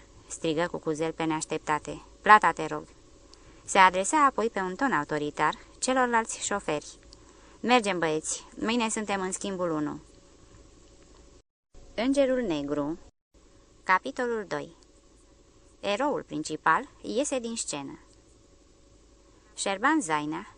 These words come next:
îngerul cu mână de fier, ținu să-i conducă personal pe cei doi ziariști la carieră. Cernica intui în excesiva amabilitate a inginerului șef dorința ascunsă a acestuia de publicitate.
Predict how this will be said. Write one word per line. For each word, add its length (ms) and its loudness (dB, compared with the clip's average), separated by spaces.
îngerul 480 -2
cu 120 -10
mână 260 -4
de 160 -8
fier, 280 -6
ținu 260 -4
să-i 180 -4
conducă 460 -4
personal 520 -4
pe 100 -6
cei 200 -10
doi 220 -6
ziariști 440 -6
la 80 -2
carieră. 580 -6
Cernica 520 -2
intui 460 -6
în 160 -8
excesiva 600 -2
amabilitate 840 -4
a 80 -4
inginerului 680 -8
șef 280 -8
dorința 520 0
ascunsă 420 -4
a 100 -2
acestuia 460 -8
de 100 -8
publicitate. 800 -8